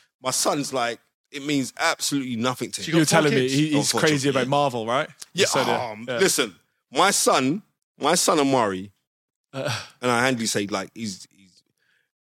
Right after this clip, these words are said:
Speaker 1: he, I don't like using the word step because I, I didn't step over anyone and I didn't step into a position. He's my child. I've raised him since he's been three years old, right? And,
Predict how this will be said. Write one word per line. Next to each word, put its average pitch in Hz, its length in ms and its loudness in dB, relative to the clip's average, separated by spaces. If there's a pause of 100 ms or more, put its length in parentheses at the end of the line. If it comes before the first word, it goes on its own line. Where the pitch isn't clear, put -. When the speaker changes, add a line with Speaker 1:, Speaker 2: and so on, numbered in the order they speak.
(100)
Speaker 1:
he, 101 160 -10 (840)
I 120 100 0
don't 170 140 6
like 151 120 4
using 143 200 6
the 123 60 4
word 110 140 2
step - 380 -4 (640)
because 98 640 -4 (720)
I, 104 100 -12 (200)
I 117 80 -4
didn't 123 160 0
step - 240 -2
over 113 200 0
anyone 107 280 0
and 101 100 0
I 98 40 -2
didn't 101 180 -4
step - 240 -6
into 101 180 -8
a 87 60 -10
position. 87 600 -6 (380)
He's 92 180 -20
my 92 140 -4
child. 101 300 0
I've 87 100 -6
raised 107 180 0
him 87 40 -8
since 87 80 -8
he's 87 80 -16
been 87 120 -18
three 87 200 -20
years 82 200 -20
old, - 200 -20 (240)
right? 98 180 -6 (840)
And, 90 440 -2